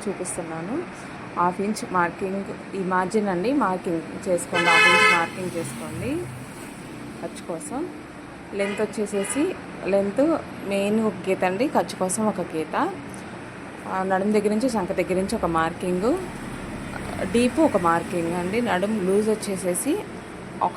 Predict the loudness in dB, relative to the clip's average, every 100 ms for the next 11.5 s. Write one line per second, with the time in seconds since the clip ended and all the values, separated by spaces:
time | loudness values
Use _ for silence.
0 | 4 4 2 -2 -2 -4 -4 -4 -4 -6
1 | -6 -6 -6 -6 -2 -4 -4 -10 -14 -14
2 | -14 -14 -12 -12 -12 -8 -4 -2 0 2
3 | 4 4 2 0 -2 -2 -2 -4 -4 -6
4 | -8 -4 0 2 0 -2 -6 -6 -6 -6
5 | -2 -2 -2 -4 -6 -8 -8 -6 -6 -8
6 | -12 -14 -14 -14 -14 -4 2 2 2 2
7 | 2 0 0 -2 -2 -2 -2 0 0 -2
8 | -2 -2 -4 -10 -14 -14 -14 -6 0 2
9 | 2 0 2 0 0 -2 -2 -2 0 0
10 | 0 -2 -2 0 0 -2 -2 -2 -2 -2
11 | -4 -2 -4 -4 -4